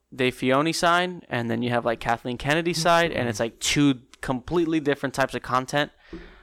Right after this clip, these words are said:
uh, where Kathleen Kennedy is clearly not a Star Wars fan. Look at the sequel trilogy. Her, what she has done has not been good. It has not been well received,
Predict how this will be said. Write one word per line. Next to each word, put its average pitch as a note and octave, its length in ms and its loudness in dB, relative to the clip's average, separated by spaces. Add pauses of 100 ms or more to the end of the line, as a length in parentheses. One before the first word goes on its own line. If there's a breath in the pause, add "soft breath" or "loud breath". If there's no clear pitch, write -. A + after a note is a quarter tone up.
(220 loud breath)
uh, A2 320 2
where - 300 -6
Kathleen B2 440 -2
Kennedy B2+ 640 -2
is A2+ 540 -2 (400)
clearly C#3 380 2
not C3 180 4
a - 20 2
Star B2+ 220 2
Wars B2 220 0
fan. B2 420 -4
Look A#2+ 300 0
at C3 80 -4
the B2+ 80 -6
sequel C3+ 280 -2
trilogy. C3+ 640 -2 (520)
Her, B2+ 520 2 (480)
what C3+ 220 0
she D3 240 2
has D3 180 2
done C#3+ 240 4
has A#2+ 200 0
not B2 260 0
been B2 180 -2
good. A#2 300 0
It A#2 100 -4
has A2+ 200 -2
not C3 200 2
been C3 160 2
well B2+ 180 4
received, A#2+ 540 -4